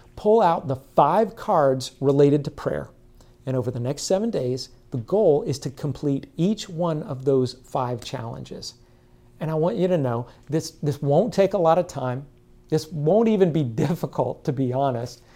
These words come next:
but this will be a step deeper in prayer. Now, if you're in a huddle,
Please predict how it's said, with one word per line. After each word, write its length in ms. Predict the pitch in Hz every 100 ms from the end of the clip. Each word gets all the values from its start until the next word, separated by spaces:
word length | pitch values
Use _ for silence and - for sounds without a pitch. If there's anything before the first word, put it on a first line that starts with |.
| - - _ _
but 140 | 131 -
this 180 | 185
will 100 | -
be 140 | 170 165
a 40 |
step 480 | 117 - 160 156 - - 123
deeper 480 | 101 139 131 120 113 _
in 200 | 120 117
prayer. 360 | - - - - - _ _ _ _ _ -
Now, 160 | 139 139
if 160 | 135
you're 140 | 143 139
in 100 | 139
a 40 |
huddle, 540 | 127 165 165 175 175